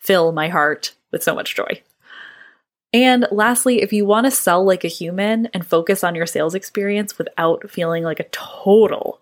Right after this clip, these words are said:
sellout, you can customize the customer journey. Create thoughtful touch points along your brand's journey through automation and experiences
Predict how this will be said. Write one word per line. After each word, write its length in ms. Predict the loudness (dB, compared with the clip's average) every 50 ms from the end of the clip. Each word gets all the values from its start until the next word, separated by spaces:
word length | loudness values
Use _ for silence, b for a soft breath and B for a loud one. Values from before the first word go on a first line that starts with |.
| _ _ _
sellout, 640 | -4 -2 0 0 2 2 2 2 2 2 -2 -4 -8 B B B B B B B B B B
you 120 | 0 2
can 160 | 2 2 0
customize 800 | 2 0 -2 -2 0 -2 -2 0 0 0 2 2 2 2 0 -2 -8 _
the 80 | -8 -6
customer 420 | -4 -4 -6 -4 -6 -4 -2 -2
journey. 540 | -2 -2 -2 -2 -2 -4 -8 -12 -14 -16 -18 _ _ _ _ _
Create 560 | -16 -8 -4 0 2 4 4 4 2 0 _ _
thoughtful 420 | 0 2 2 2 0 2 2 2 2
touch 300 | 2 0 -2 -2 -2 -4
points 340 | -4 -2 -2 -2 -4 -4 -4
along 340 | -2 -2 0 0 0 0 0
your 120 | 0 0
brand's 420 | 0 0 0 0 0 -2 -4 -6
journey 380 | -2 0 2 4 4 4 4 2
through 200 | 0 -2 -6 -4
automation 680 | -2 -2 -2 -2 -2 -2 -2 -2 -2 0 0 -2 -2
and 100 | -2 -4
experiences 800 | -6 -8 -6 -4 -4 -2 -2 -2 -2 -4 -2 2 2 2 2 0